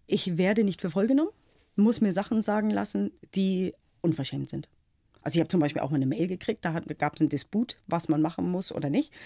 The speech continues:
äh, wie man ein Gesetz auslegt. Und da musste ich mir von einem vom Büro sagen lassen, "Wenn du keine Ahnung hast, halt doch einfach mal die Klappe." Also da <laughs> stehst du aber, liest die Mail und denkst ja,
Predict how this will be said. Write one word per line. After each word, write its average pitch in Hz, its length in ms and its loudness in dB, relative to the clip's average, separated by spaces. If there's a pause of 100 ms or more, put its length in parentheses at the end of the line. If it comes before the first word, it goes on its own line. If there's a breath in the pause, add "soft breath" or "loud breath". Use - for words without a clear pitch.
(200 loud breath)
äh, 175 200 2
wie 175 120 4
man 147 360 4
ein 156 200 2
Gesetz 156 320 0
auslegt. - 580 -2 (460)
Und 147 160 2
da 143 100 -2
musste 165 260 4
ich 196 60 2
mir 190 140 -2
von - 160 -4
einem 170 260 0
vom 170 160 0
Büro 147 260 0
sagen 190 280 -4
lassen, 220 240 -2 (480 loud breath)
"Wenn 185 180 2
du 170 80 2
keine 147 260 4
Ahnung 190 280 2
hast, 185 160 -4
halt 165 140 0
doch 160 80 -2
einfach 160 220 -2
mal 175 120 0
die 202 80 0
Klappe." - 320 -6 (600)
Also 160 180 0
da - 100 -2
<laughs> 196 100 -6
stehst - 300 -2
du 160 40 0
aber, 170 100 0
liest 190 260 -2
die 185 120 0
Mail 151 300 2
und 190 120 2
denkst 180 180 -2
ja, 185 140 0